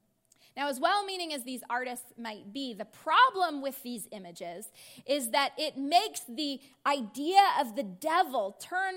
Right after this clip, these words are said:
out to be just a fanciful character,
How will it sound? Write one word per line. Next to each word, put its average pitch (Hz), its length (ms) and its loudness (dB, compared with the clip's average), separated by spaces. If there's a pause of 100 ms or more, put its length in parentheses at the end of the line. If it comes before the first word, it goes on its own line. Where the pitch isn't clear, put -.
(140)
out 330 300 2 (220)
to 302 120 -4
be 302 340 -4
just 302 400 -4
a 269 140 2 (220)
fanciful 339 920 -6
character, 220 680 -6